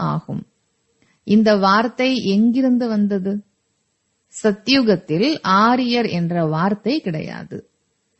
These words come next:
கிறிஸ்துவிற்கு மூவாயிரம் ஆண்டுகளுக்கு முன்னால் பாரதத்தில் தேவி தேவதைகள் மிகவும்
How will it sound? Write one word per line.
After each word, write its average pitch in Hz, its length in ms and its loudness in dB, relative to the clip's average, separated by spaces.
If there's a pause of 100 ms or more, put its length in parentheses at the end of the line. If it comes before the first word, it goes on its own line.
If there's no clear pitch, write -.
(360)
கிறிஸ்துவிற்கு 285 840 0 (100)
மூவாயிரம் 247 720 4 (120)
ஆண்டுகளுக்கு 202 680 2
முன்னால் 160 560 -2 (280)
பாரதத்தில் 190 840 0 (560)
தேவி 262 520 2
தேவதைகள் 214 800 2 (120)
மிகவும் 226 600 0